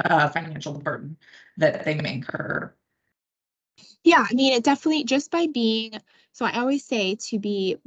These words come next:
Speaker 2: you know, by being thorough. So we wanna be, um, accurate in our documentation,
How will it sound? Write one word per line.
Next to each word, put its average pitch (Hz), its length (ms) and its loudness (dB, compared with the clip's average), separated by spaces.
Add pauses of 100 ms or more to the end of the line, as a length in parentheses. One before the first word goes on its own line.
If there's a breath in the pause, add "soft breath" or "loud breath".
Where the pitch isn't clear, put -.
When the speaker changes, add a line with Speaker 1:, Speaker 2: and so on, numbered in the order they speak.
(340)
Speaker 2:
you 226 140 0
know, 190 200 -4
by 208 100 4
being 208 200 2
thorough. - 480 -4
So 220 200 -2
we 208 120 4
wanna 208 240 -2
be, 196 380 0 (560)
um, 185 500 0 (320)
accurate 262 680 2 (1160)
in 254 100 6
our 226 120 6
documentation, 247 880 0